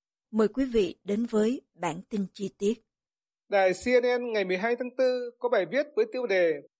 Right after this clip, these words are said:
Speaker 2: Án tử hình bà trùm trong vụ lừa đảo mười hai phẩy năm tỷ đô la Mỹ, nêu bật cuộc khủng hoảng tham nhũng ở Việt Nam, cho rằng phiên tòa là một kết quả ấn tượng của chiến dịch chống tham nhũng mà lãnh đạo Đảng Cộng sản cầm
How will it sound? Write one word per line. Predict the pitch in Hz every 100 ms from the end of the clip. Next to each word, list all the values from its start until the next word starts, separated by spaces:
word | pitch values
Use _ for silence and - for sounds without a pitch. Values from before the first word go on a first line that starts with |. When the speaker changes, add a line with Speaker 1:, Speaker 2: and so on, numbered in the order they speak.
| -
Speaker 2:
Án | 226
tử | 277 190
hình | 190 175 175
bà | 185
trùm | - 208 175 160 -
trong | 247 247
vụ | 208
lừa | 190 185
đảo | 175 175 143
mười | 170
hai | 208 240
phẩy | 190
năm | 233 233
tỷ | 185 135
đô | 202
la | 226 233
Mỹ, | 233 214 247 320 _ _ _
nêu | 220 240
bật | 226 - -
cuộc | 202
khủng | - 185 160
hoảng | 180 156
tham | 247 247
nhũng | 233 269
ở | 208
Việt | 170 175
Nam, | 226 233 226 226 _ _
cho | - 247
rằng | 214 180 151 143
phiên | - 247
tòa | 226 190
là |
một | 175 175
kết | - 285
quả | 202 -
ấn | 220 311
tượng | 233 196 - -
của |
chiến | 160 220
dịch | 262 - -
chống | 202 254
tham | 254 240
nhũng | 226 247 330
mà | - 196
lãnh | 196 190
đạo | 262 214 202
Đảng | 175
Cộng | 175 175
sản | 190 165
cầm | 196